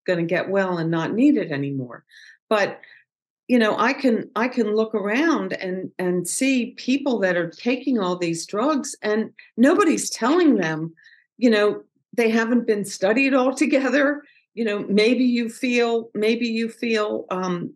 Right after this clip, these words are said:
numb because of the drugs. The information is out there, but you really have to look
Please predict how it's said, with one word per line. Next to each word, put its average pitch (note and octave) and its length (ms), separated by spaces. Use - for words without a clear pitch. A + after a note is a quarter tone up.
numb G#3+ 400
because A3+ 500
of D4 160
the C#4+ 80
drugs. C#4 560
The D#4 160
information F4+ 640
is F#3+ 300
out C#4+ 300
there, G#4 280
but D#4 240
you F#4+ 160
really A4 300
have D4 220
to A#3 100
look G#3+ 260